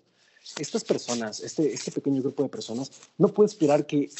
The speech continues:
algo que ya ha sido acostumbrado por siglos cambie tan radicalmente. Entonces yo creo que se tienen que adaptar ellos más a la sociedad que nosotros a ellos. Ojo, sin juzgarlos y, y obviamente sin,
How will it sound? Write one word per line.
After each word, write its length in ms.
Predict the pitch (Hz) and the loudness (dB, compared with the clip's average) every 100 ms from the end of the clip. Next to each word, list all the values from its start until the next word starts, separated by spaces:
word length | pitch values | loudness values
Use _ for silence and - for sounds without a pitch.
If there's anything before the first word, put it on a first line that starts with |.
| - - - | -16 -16 -4
algo 280 | 151 175 202 | 2 4 2
que 160 | - 143 | 0 0
ya 120 | 147 | -2
ha 40 | |
sido 200 | 147 170 | 0 -2
acostumbrado 480 | 160 - 110 107 127 | -4 -6 -8 -6 -6
por 240 | 135 107 - | -6 -10 0
siglos 580 | 240 185 143 202 - - _ - - | 2 4 2 0 -6 -16 _ -12 2
cambie 400 | 175 175 170 170 | 4 4 4 2
tan 260 | 147 151 | 0 -4
radicalmente. 920 | - 139 135 - 127 117 131 139 101 - _ _ _ - _ | -4 -6 -6 -4 -4 -4 -6 -6 -8 -18 _ _ _ -20 _
Entonces 340 | - 156 180 | -4 -2 0
yo 140 | 147 180 | 2 2
creo 180 | 170 170 | 2 -2
que 80 | |
se 100 | - | -4
tienen 240 | - 143 143 | -2 -2 0
que 120 | 131 | -2
adaptar 340 | 113 - 139 | -4 0 2
ellos 300 | 151 156 139 | 4 2 0
más 220 | 139 170 185 | -2 0 0
a 40 | |
la 60 | 147 | -2
sociedad 380 | - 123 120 | -4 -4 -4
que 100 | 123 | -4
nosotros 440 | 113 104 - - - | -10 -10 -14 -12 -6
a 120 | 113 | -4
ellos. 400 | 117 95 - - _ _ _ _ _ _ | -4 -6 -12 -14 _ _ _ _ _ _
Ojo, 280 | - 131 101 - _ _ _ - - - _ - | 0 0 -2 -10 _ _ _ -10 -10 -14 _ -12
sin 320 | - - 123 | -6 -2 -2
juzgarlos 640 | 113 113 147 151 165 165 | 2 8 8 10 10 8
y, 240 | - - 117 | 2 -8 -4
y 20 | |
obviamente 480 | 117 127 123 135 120 | -2 -2 -4 -4 -4
sin, 220 | - | -6